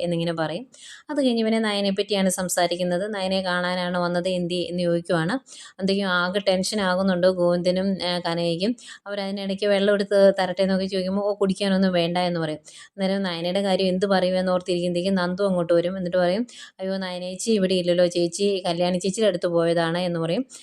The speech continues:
അന്നേരം മുത്തശ്ശൻ പറയുന്നുണ്ട്, "ശോ, ഞങ്ങൾ വന്നത് വെറുതെ ആയല്ലോ, മോളെ ഒന്ന് കണ്ടിട്ട് പോകാം എന്നോർത്ത് വന്നതാണ്. എപ്പോഴാ മോൾ വന്നത്? ഇനിയിപ്പോൾ താമസിക്കുമോ?" എന്നൊക്കെ ചോദിക്കുമ്പം,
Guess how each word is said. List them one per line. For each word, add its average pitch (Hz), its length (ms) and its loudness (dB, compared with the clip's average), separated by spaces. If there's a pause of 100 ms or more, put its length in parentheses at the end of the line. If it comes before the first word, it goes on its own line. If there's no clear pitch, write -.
അന്നേരം 202 300 -4
മുത്തശ്ശൻ 196 380 0
പറയുന്നുണ്ട്, 185 420 2
"ശോ, 180 220 0
ഞങ്ങൾ 175 320 0
വന്നത് 190 340 2
വെറുതെ 180 340 4
ആയല്ലോ, 170 240 2
മോളെ 165 300 2
ഒന്ന് 185 120 0
കണ്ടിട്ട് 180 360 0
പോകാം 180 360 4
എന്നോർത്ത് 180 340 2
വന്നതാണ്. 170 540 0 (360)
എപ്പോഴാ 196 300 2
മോൾ 190 240 4
വന്നത്? 175 380 2
ഇനിയിപ്പോൾ 180 380 0
താമസിക്കുമോ?" 180 640 0
എന്നൊക്കെ 180 300 -2
ചോദിക്കുമ്പം, 175 480 -2